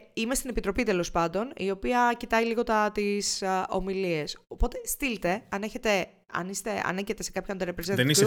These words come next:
Speaker 1: group,
Speaker 2: fake εσύ profile,
Speaker 1: στείλτε.
Speaker 2: έτσι;
Speaker 1: Όχι,
Speaker 2: <laughs>
Speaker 1: στείλτε, γιατί είναι πολύ σημαντικό για την οργάνωση να κρατήσει ένα αληθινό diverse profile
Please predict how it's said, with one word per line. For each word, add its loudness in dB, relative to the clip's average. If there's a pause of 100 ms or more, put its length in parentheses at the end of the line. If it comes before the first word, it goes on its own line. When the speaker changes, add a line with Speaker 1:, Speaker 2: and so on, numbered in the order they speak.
Speaker 1:
group, 6
Speaker 2:
fake 6
εσύ 0
profile, 0
Speaker 1:
στείλτε. 4
Speaker 2:
έτσι; -2
Speaker 1:
Όχι, 2 (300)
Speaker 2:
<laughs> -4
Speaker 1:
στείλτε, 4
γιατί 2
είναι -2
πολύ 2
σημαντικό 0
για 0
την -8
οργάνωση -2
να 2
κρατήσει 2
ένα 4
αληθινό 8
diverse 2
profile 0